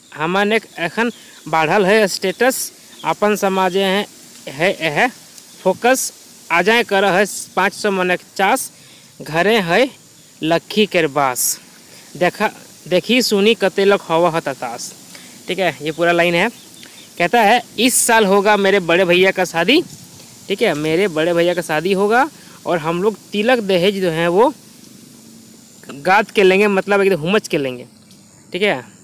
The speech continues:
जितना हो सकता है उतना लेंगे, बहुत लेंगे। ठीक है, अ, हमनी के एखन बढ़ल है status, हम लोग का भी status बढ़ा हुआ है,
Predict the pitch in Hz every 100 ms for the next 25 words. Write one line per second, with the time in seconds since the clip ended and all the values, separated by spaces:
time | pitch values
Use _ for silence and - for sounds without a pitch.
0 | - - 151 160 185 170 175 - 175 156
1 | 175 160 135 123 120 123 147 175 156 131
2 | 120 110 - - - - - - - -
3 | 156 143 - - - - - - - -
4 | - 139 147 - 151 170 220 - 190 202
5 | 233 180 165 175 214 214 180 - 170 202
6 | 175 - 156 175 202 196 185 - 165 220
7 | 180 180 214 202 190 151